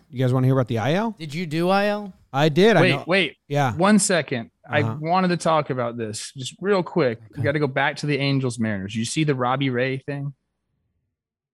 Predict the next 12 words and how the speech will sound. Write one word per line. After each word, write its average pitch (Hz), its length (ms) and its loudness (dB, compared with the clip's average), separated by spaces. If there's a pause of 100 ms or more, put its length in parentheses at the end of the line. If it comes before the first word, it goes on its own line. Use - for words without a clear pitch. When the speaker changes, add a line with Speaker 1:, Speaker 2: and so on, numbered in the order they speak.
(200)
Speaker 2:
But 180 360 -4 (180)
shaved 117 320 -8
face. 180 540 -12 (1120)
Speaker 3:
He - 60 0
had 147 80 2
a - 20 2
no-hitter. 180 500 4 (880)
Two 220 180 6
outs 196 220 2
in 185 60 -2
the 180 80 0
seventh. 123 420 -2